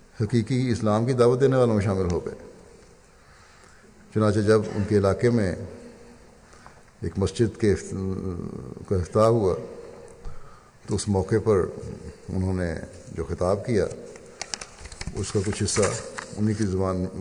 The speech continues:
زبانی بیان کرتا ہوں۔ وہ کہتے ہیں، یہ چیف جو تھے مشرک، جو مسلمان ہو گئے، کہ مجھے سمجھ نہیں آتی کہ غیر احمدی جماعت احمدیہ کی مخالفت کیوں کرتے ہیں۔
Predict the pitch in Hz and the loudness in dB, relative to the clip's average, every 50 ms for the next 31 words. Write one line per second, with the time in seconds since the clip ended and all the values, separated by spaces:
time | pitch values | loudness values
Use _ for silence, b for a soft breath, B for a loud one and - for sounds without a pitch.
0 | 92 85 87 85 95 92 95 90 85 85 82 87 82 92 85 78 - 78 67 - | -6 -4 -2 -2 -2 0 0 0 0 -2 -2 -2 -2 -2 -2 -4 -4 -8 -8 -8
1 | - - - - - - - - - - B B B B B B B B B B | -10 -14 -18 -20 -20 -20 -20 -20 -20 -20 B B B B B B B B B B
2 | B B B B B B B B B - - - 95 - - 110 113 - - 120 | B B B B B B B B B -8 -6 -4 0 4 4 4 4 6 4 4
3 | 120 113 104 101 - - - - - - - - - - - - 80 76 - - | 6 6 4 2 0 -4 -8 -12 -16 -16 -18 -18 -16 -12 -8 -6 -6 -6 -8 -10
4 | - - 104 101 87 82 95 101 87 - 95 90 - 60 - B B B B B | -6 -2 -2 -2 0 0 0 0 2 2 2 2 0 -2 -6 B B B B B
5 | 101 95 - - 98 90 85 - - 107 92 85 87 85 104 101 98 95 95 95 | -2 -2 0 2 0 0 0 -2 -2 -2 -2 0 0 0 0 0 0 2 2 2
6 | 92 90 90 90 90 - - - - - - - B B B B B B B B | 0 2 2 0 0 -2 -4 -8 -16 -16 -18 -18 B B B B B B B B
7 | B B B B 110 107 113 120 110 - 127 135 156 170 175 180 175 139 110 95 | B B B B 2 4 6 6 6 4 4 4 6 6 8 8 6 6 4 2
8 | - - - - - - - - - - - - - - - - - - - - | 0 -4 -8 -8 -10 -12 -16 -18 -18 -20 -20 -20 -20 -20 -20 -20 -20 -20 -20 -20
9 | B B B B B B B B B - 101 90 104 104 113 120 135 135 143 135 | B B B B B B B B B -2 0 2 4 6 6 6 6 4 4 2
10 | 147 151 127 120 110 107 107 107 107 117 113 117 117 123 123 127 127 135 123 107 | 2 2 2 4 4 6 6 4 4 2 2 4 6 6 6 6 4 2 0 2
11 | - 104 104 101 113 135 139 - 156 160 160 156 160 - - - - 85 - - | 2 2 2 2 0 -2 -2 2 2 2 4 4 4 2 2 0 -6 -6 -6 -8
12 | - | -12